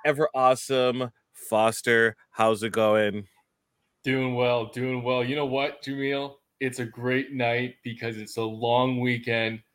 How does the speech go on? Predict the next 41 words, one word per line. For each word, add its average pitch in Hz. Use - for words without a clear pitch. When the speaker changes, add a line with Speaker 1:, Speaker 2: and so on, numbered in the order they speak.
Speaker 2:
and 104
everyone 120
gets 113
a 110
day 107
off 101
tomorrow, 90
right? 95
It's 104
like, 101
it's 104
a, 104
it's 104
like 104
a, 101
you 104
know, 98
a 95
standard 110
holiday. 92
It's -
great. 95
Speaker 1:
I 135
agree 139
with 143
you, 147
although 120
I 120
know 127
that 120
I'm 117
most 117
likely 117
going 110
to 117
be 113
doing 107
some 113
kind 110
of 95
work. 110